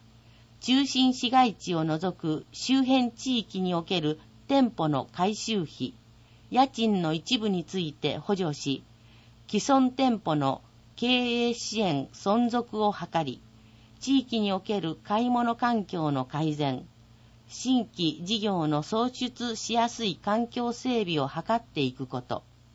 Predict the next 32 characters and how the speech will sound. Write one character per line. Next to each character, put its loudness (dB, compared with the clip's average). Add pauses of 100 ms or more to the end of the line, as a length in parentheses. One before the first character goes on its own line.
(640)
従 2
来 2
の 2 (380)
新 4
規 -4
出 -4 (140)
店 4
支 -4
援 2
事 -4
業 2
に 0
つ -4
い 0
て -2
は、 -2 (420)
こ -2
れ 4
ま 4
で 0 (320)
二 4
十 2
四 4
店 0
舗 -2
が 2
事 -2
業 0
を 0
継 -2
続 -2
し、 -4